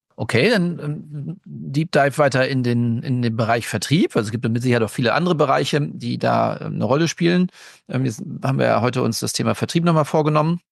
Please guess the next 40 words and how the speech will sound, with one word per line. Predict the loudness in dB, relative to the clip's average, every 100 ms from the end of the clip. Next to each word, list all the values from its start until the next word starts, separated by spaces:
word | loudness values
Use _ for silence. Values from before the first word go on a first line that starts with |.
| _
Was | -4 -2 0 0
hat | 0 0
jetzt | -2 0
dieser | 0 0
Prozess, | 0 -4 0 2 2 2
also | 2
wir | 2
haben | 2 0
eine, | 0 -2 -8 -12 -16 -20 -10
oder | -2 0
anders, | 2 2 0 _ _
kann | -2 2
es |
sein, | 2 2
dass | 2
durch | 0 0
diesen | 0 -2
Prozess | -2 -4 0 0 0
auch | -2 -2 0
eine | -2 0
bestehende | -2 -4 0 2 4 2
Vertriebseinheit | 0 -2 -2 -4 -4 -10 -14 _ _ _ -2 2 2 2 -2 _
merkt, | -2 0 0 -4 -2
oh, | 0 0 0
das | -2 -2
ist | -4 0
ja, | 2 2 0 -2 -2 -2 0
äh, |
gar | 0 0
nicht | 0
mehr | 0
das, | 0 -4 -14 _
wie, | -10 -8
wie | 0
wir | 2
hier | 4 4
so | 4 2 0 -6 _
denken, | -2 -2 -2 0
ticken | -2 0 -2
und, | -2 -2